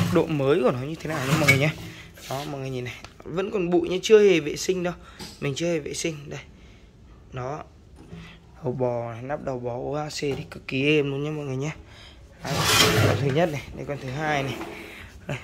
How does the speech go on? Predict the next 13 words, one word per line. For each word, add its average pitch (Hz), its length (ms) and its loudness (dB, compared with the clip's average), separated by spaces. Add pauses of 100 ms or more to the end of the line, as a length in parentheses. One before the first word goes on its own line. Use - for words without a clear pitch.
mọi 139 120 -10
người 135 120 -6
nhìn 127 260 -6
trong 143 240 -2
máy 135 160 0
này. 165 100 0 (2500)
Đấy, 143 140 -2
mọi 156 160 -4
người 135 140 -2
nhìn 131 120 0
thấy 123 160 -2
chữ - 200 -2
chưa? 170 120 4